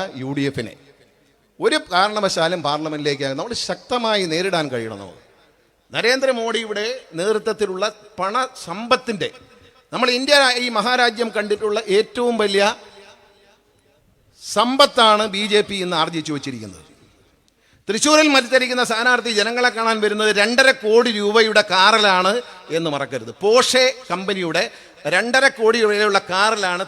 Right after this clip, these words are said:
തൃശ്ശൂരത്തെ പാർലമെന്റ് സ്ഥാനാർത്ഥി ജനങ്ങളെ അഭിവാദ്യം ചെയ്യാൻ ആദ്യമായി എത്തുന്നത് എന്ന് മനസ്സിലാക്കുക. അപ്പൊ പണത്തിന്റെ കൊഴുപ്പാണ് ഇന്ത്യ ഭരിക്കുന്ന സർക്കാരിനും പാർട്ടിക്കും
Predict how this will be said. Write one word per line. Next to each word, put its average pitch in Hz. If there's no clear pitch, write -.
തൃശ്ശൂരത്തെ 214
പാർലമെന്റ് 190
സ്ഥാനാർത്ഥി 170
ജനങ്ങളെ 208
അഭിവാദ്യം 190
ചെയ്യാൻ 175
ആദ്യമായി 175
എത്തുന്നത് 160
എന്ന് 139
മനസ്സിലാക്കുക. 117
അപ്പൊ 185
പണത്തിന്റെ 285
കൊഴുപ്പാണ് 220
ഇന്ത്യ 208
ഭരിക്കുന്ന 202
സർക്കാരിനും 190
പാർട്ടിക്കും 175